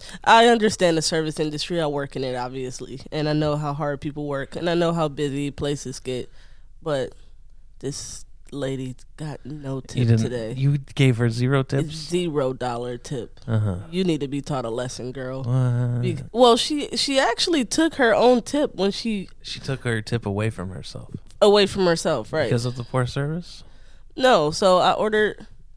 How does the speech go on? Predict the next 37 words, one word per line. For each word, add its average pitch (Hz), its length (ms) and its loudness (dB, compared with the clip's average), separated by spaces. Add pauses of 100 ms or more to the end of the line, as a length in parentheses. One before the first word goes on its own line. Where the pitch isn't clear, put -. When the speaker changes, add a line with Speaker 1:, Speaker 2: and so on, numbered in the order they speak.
Speaker 1:
a 190 80 -4
breakfast, 170 840 -2 (680)
and 165 580 2 (180)
the 180 80 -6
breakfast 214 460 0
comes 208 280 -2
with 185 140 -2
all 180 160 2
the 185 100 -4
things 180 320 -4
I 165 80 4
wanted. 147 440 0 (340)
It 196 160 0
says, 160 540 2
"If 190 180 2
you 208 120 0
wanna 208 200 4
change 208 480 2
the 180 100 -4
meat 202 500 -2
to 175 120 0
one 165 240 4
of 160 140 0
these 240 320 -2
meats, 151 380 -2 (360)
it's 196 160 -4
a 202 60 2
dollar 160 380 4
fifty 160 340 -2
upcharge." 185 720 0
Speaker 2:
Uh-huh. 104 260 0 (380)
Speaker 1:
So 233 320 6
I 262 120 4
changed 196 580 2
it 208 380 0
to 170 520 2 (120)
catfish. - 720 -4